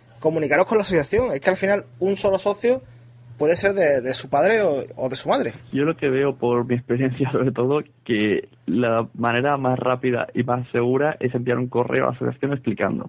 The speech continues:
Speaker 2: Porque el foro, para mí, ya lo digo, desde aquí me parece muy absurdo y bastante inútil, porque las veces que he intentado decir algo, he salido un poco cagado cuando yo solamente quería aportar. Y, y además un foro bastante desierto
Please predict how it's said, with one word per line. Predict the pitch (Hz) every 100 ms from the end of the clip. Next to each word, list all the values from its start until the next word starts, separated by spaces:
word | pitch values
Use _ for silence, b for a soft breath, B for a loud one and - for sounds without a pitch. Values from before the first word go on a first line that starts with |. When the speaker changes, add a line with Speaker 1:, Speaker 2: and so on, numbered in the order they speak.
| -
Speaker 2:
Porque | 113 110
el |
foro, | 113 127 156 180
para | - 117 120
mí, | 127 131
ya | 123
lo | 117
digo, | 135
desde | 123 117
aquí | 120
me | 139 131
parece | - 123 131 131 _
muy | 120 117
absurdo | 113 - 139 160 180 -
y |
bastante | 123 127 131 127
inútil, | 127 135 160
porque | - 127 120
las | 123
veces | 127 135 -
que |
he | 131
intentado | 127 123 123
decir | 123 127 123
algo, | 135 139 151 b b _
he | 127
salido | 127 120 123
un | 127
poco | 127 127
cagado | 127 113 123 160
cuando | - 123 110 117
yo | 135 151 -
solamente | 127 120 127
quería | 123 117
aportar. | 120 127 - - 123 B B B B -
Y, | 131 123
y |
además | 120 123 139
un | 156
foro | - 143 160 165
bastante | 123 127 127 151
desierto | 127 127 139 147 -